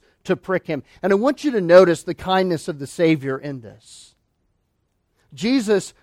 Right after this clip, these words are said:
doesn't resort to calling Nicodemus's names. "You stiff-necked Jew.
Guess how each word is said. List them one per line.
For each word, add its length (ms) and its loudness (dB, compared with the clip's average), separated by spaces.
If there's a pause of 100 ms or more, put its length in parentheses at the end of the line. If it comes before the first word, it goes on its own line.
doesn't 400 6
resort 480 2
to 100 -14
calling 420 -2
Nicodemus's 840 -6
names. 300 -8 (200)
"You 160 -6
stiff-necked 1000 0
Jew. 500 2